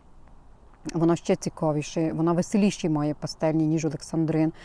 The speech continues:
Та по-своєму, ця по-своєму, але, ну, дуже гарна, дуже гарна. Я вже думаю, може мені ще кудись пересадити ближче. Ну, бо тут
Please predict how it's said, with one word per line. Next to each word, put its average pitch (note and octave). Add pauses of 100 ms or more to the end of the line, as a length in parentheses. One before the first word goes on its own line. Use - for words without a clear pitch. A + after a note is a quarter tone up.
(240)
Та B3+
по-своєму, F#3
ця E3+
по-своєму, D3
але, D#3
ну, F#3
дуже E3
гарна, C3+
дуже D#3
гарна. F#3+
Я E3
вже E3
думаю, D#3
може E3
мені D#3
ще -
кудись F#3
пересадити F3+
ближче. E3+ (540)
Ну, G#3
бо A3+
тут C#4+